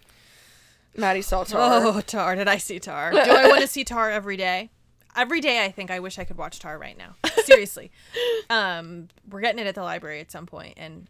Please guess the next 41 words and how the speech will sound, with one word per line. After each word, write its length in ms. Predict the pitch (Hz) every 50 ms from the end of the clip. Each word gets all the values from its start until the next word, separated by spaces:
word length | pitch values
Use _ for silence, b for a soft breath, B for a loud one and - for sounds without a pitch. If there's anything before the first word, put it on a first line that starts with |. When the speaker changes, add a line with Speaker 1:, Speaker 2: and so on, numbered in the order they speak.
| _ _ _
Speaker 2:
boy, 200 | - 196 185 170
am 80 | 165 165
I 60 | 156 160
gonna 100 | 151 160
be 80 | 170
the 80 | - -
top 120 | - 175
Speaker 1:
It's 80 | - 494
on 80 | 523
Speaker 2:
of 60 | 392 277
that 40 | 302
Speaker 1:
V 60 | 277
O 80 | 254 233
D. 240 | 196 208 220 220
I 100 | 233 240
could 140 | 254 - 320
Speaker 2:
list. 100 | 208 -
Speaker 1:
pay 240 | - - 247 208 208
to 80 | 214 220
watch 240 | 226 240 240 -
it 60 | 240 226
right 180 | 226 233 220
now, 160 | 226 240 233 240
but 100 | 240 -
Speaker 2:
Do 0 |
you 40 | 233
Speaker 1:
I'm 60 | 254
Speaker 2:
really 120 | 247 226
wanna 80 | 208 208
pay 100 | 196 175 - - - 175 175
Speaker 1:
not 260 | 185 180 185 190 180 151
gonna 180 | - - - -
pay 120 | - -
Speaker 2:
twenty 0 |
dollars? 40 | -
Speaker 1:
twenty 200 | 180 - - 131 -
dollars 300 | - - - - 277 -
to 100 | 269 - - -
watch 180 | - - - -
it. 120 | - 220
Speaker 2:
Um, 540 | 214 214 196 185 170 160 160 170 175 185